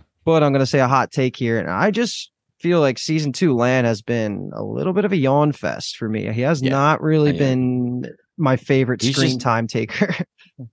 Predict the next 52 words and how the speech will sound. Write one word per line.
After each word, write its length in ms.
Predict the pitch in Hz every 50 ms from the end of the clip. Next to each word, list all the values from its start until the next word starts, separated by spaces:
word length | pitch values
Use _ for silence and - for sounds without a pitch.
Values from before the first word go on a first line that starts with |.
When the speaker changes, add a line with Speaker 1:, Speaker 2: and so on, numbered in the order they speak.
| _ _ _ _ _ _ _ _ -
Speaker 2:
It's 160 | 175 180 - 208
like 160 | 214 208 165 147
Yen 420 | 143 147 165 170 185 175 127 101
in 340 | 92 95 104 104 101 95 98 104
season 340 | - - 117 113 110 113 107
two 320 | - - - 127 120 117
of 80 | 110 95
The 80 | 95
Witcher. 380 | 85 82 104 120 - - 85 80
It's 140 | 80 - -
like, 180 | 90 82 -
dude, 240 | - 113 110 95 87 87
it's 260 | 82 - - - -
like, 220 | - 87 - -
you 60 | 92
take 180 | - - 110 92
away 160 | 101 101 98
her 100 | 90 82
magic. 540 | 78 82 82 87 95 98 - 80 78 85 - _ -
It's 220 | - 85 - -
like, 180 | 78 82 87 87
yeah, 160 | 90 92 87
of 120 | - -
course 280 | - - 98 95 92 -
she's 180 | - 92 82
gonna 160 | - 98 92 87
be 80 | 87 82
sad 340 | - - 95 90 85 87
and 80 | 87 85
depressed, 480 | 80 - - 92 90 87 85 - - 82
and 80 | 82
every 160 | 82 85 85
time 160 | - - 87 80
she's 200 | - 90 82 85
on 120 | 82 80
screen, 340 | - - - 90 92 87 80
it's 140 | 78 78 82
not 140 | 82 82 82
gonna 140 | 80 80 80
be 100 | 80 80
like, 180 | 78 80 80
"Yay." 460 | 87 90 95 104 104 101 98 90 87
And 80 | 82 - _ _ _ _ _ _ 76 87
it's 100 | - -
kinda 240 | - 113 110 110
Speaker 1:
Yeah. 40 | 104
Speaker 2:
like 220 | 101 98 98 - 101
Lan 380 | 87 90 95 101 98 95 92
and 100 | 90 87
Moiraine. 560 | 90 90 85 85 85 95 95 90 82 78 76 _ _ _ - - - _ _ - -
A-, 200 | 95 - - -
and, 380 | 107 98 90 87 87 82 78